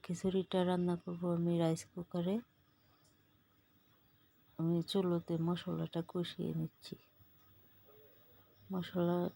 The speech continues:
কষানো হয়ে গেলে আমি এটা রাইস কুকারে দিয়ে রান্না করব। মশলা কাঁচা গন্ধ আমার ভালো লাগে না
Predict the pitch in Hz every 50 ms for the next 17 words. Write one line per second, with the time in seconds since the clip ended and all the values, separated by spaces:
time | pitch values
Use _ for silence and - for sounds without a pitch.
0 | - - 185 175 - 196 185 175 175 175 165 170 175 175 175 170 - 185 185 180
1 | 175 165 160 165 165 160 - - 165 143 - - 151 147 143 - - - 175 165
2 | - - 165 160 160 160 - 165 160 156 156 151 165 156 151 151 147 147 - -
3 | - - - _ _ _ _ _ _ _ _ _ _ _ _ _ _ _ _ _
4 | _ _ _ _ _ _ _ - _ - - - _ - - - - - - -
5 | 170 170 175 175 170 - - 175 170 170 170 170 165 - - - - - - -
6 | - - - - - - - - - - - - - - - - - 180 175 170
7 | - 180 175 175 180 175 170 170 165 170 165 165 165 165 160 165 156 151 151 160
8 | 165 160 156 160 160 156 156 165 165 170 175 185